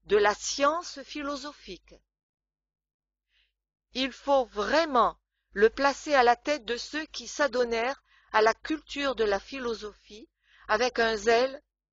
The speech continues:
qui ne connaissait pas de limite. Et il était si aveugle et si mal avisé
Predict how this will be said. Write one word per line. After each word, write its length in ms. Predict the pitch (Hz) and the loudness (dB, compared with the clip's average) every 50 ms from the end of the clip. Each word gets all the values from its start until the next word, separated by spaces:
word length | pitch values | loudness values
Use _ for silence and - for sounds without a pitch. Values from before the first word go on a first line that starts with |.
| _ _ _ _ _ _ _ _ | _ _ _ _ _ _ _ _
qui 160 | - - 247 247 | -8 -4 -2 0
ne 140 | 240 240 | 0 0
connaissait 600 | 226 - - 285 285 269 269 254 - - - 247 | 0 0 0 -2 0 0 -2 -4 -6 -6 -8 -8
pas 300 | - _ - 233 247 269 | -8 _ 4 6 6 6
de 100 | 240 269 | 6 4
limite. 520 | 285 277 285 277 247 226 196 - _ - 147 135 - _ _ _ _ _ _ _ _ _ _ _ _ _ _ _ _ _ _ _ - | -2 -2 -2 -4 -4 -4 -6 -6 _ -8 -8 -8 -10 _ _ _ _ _ _ _ _ _ _ _ _ _ _ _ _ _ _ _ -2
Et 200 | 190 208 233 254 | 2 2 4 4
il 80 | 262 254 | 2 0
était 300 | 277 269 - 254 254 233 | -2 -2 -2 -4 -4 -4
si 360 | - - - - 392 349 359 | -4 -6 -4 -4 -4 -2 0
aveugle 640 | 370 302 220 214 226 196 170 160 - 143 143 135 _ _ _ _ _ _ _ _ _ - | -2 0 0 0 2 2 2 0 -2 -10 -20 -20 _ _ _ _ _ _ _ _ _ -2
et 140 | 415 466 339 | 0 0 0
si 340 | - - - - 330 339 320 | -2 -4 -8 -8 -6 -6 -8
mal 360 | 269 240 262 285 311 311 285 | -2 2 4 4 6 4 4
avisé 640 | 277 262 247 277 285 262 233 220 226 196 170 - _ | 2 0 0 -6 -14 -12 -6 -2 -2 -2 -2 -6 _